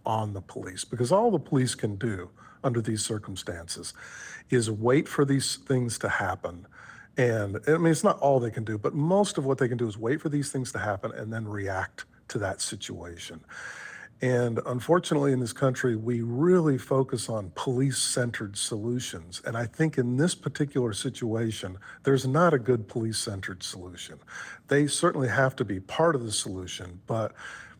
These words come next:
new gun control laws, doing something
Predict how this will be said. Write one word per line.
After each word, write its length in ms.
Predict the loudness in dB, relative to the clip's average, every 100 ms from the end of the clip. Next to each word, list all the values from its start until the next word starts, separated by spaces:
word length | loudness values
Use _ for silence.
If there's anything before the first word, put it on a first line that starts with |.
| -6
new 240 | 2 4 4
gun 260 | 4 2
control 560 | 2 0 2 4 6 4
laws, 560 | 4 4 2 0 -4
doing 380 | -4 0 2 2
something 840 | 0 -2 -2 -2 -2 2 2 0